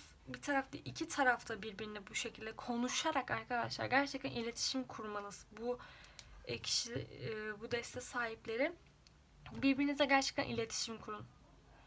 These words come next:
Eğer ayrıysanız, birbirinize yazmıyorsanız yazın. Asla çekinmeyin. Bu deste için söylüyorum gerçekten. Adım atın.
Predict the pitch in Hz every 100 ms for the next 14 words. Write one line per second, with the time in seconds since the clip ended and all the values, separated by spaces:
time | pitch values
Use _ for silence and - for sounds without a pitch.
0 | - - - - - 262 285 262 262 277
1 | 269 262 254 240 247 254 254 254 262 247
2 | 240 247 240 233 233 220 226 - - 269
3 | 269 - 247 240 233 - 233 220 208 233
4 | 247 247 - 247 240 240 226 233 214 214
5 | 214 220 247 262 247 - 208 202 - -
6 | - 254 302 - 311 - 320